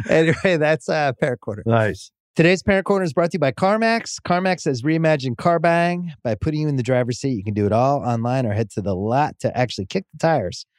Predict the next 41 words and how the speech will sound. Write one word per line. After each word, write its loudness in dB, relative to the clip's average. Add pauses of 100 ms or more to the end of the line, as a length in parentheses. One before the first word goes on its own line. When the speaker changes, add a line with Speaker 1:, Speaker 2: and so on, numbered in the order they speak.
(260)
Speaker 1:
Or 4 (340)
any -2
combination 0
of 0
the -2
two. -4
It's -10
totally 2
up -2
to -2
you. 0 (760)
When -2
you're 0
ready 4
to -2
find 0
your 0
next -2
car, 0
do 0
it 0
your 2
way. 2
Learn 0
more 2
at -2
carmax 0
dot 0
com. 0
CarMax. -2 (440)
Car 2
buying -2 (100)
reimagined. -2 (240)
All 4
right, 4
Sal. 0 (300)
Next 0
time 0
I 2
see 0
you, 0